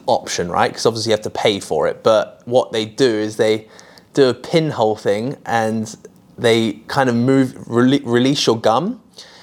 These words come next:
and then they pull it down to kind of bring your gum line back down. So obviously where your gum recedes a little bit, they pull it back up or down sort of thing. So they pull your gum line down, they fill it with some stuff like cartilage, cartilage, it's not cartilage, but it's called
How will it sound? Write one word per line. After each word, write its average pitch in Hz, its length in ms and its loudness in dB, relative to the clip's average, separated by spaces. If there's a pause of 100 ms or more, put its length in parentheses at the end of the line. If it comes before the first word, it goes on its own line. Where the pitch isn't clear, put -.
(140)
and 120 120 0
then 117 160 2
they 110 120 0
pull 139 360 0
it - 120 -2
down 101 440 0 (240)
to - 160 -8
kind 117 220 -2
of 107 100 -6
bring 120 220 0
your 113 80 4
gum 120 280 2
line 98 280 -4
back 107 240 -2
down. 98 340 -4
So - 180 0
obviously 107 200 0
where 107 100 2
your 104 140 2
gum 131 300 0
recedes 107 360 -6
a 104 60 -4
little 92 180 -2
bit, 110 260 2 (360)
they 104 100 2
pull 107 300 0
it 98 100 2
back 101 240 2
up 120 380 0
or 104 120 4
down 98 460 -4
sort 69 240 0
of - 60 -10
thing. 82 240 -4
So - 120 -4
they 107 120 4
pull 135 180 2
your 123 140 0
gum 113 240 0
line 95 160 -6
down, 104 240 -2
they 104 100 -2
fill - 480 0
it - 240 -2 (300)
with 117 160 0
some 110 160 -2
stuff - 400 -2
like - 180 -6
cartilage, 127 720 -2
cartilage, 123 720 -4 (100)
it's - 140 -14
not - 140 -8
cartilage, 95 500 -2
but 95 80 -2
it's - 80 -2
called 101 260 -2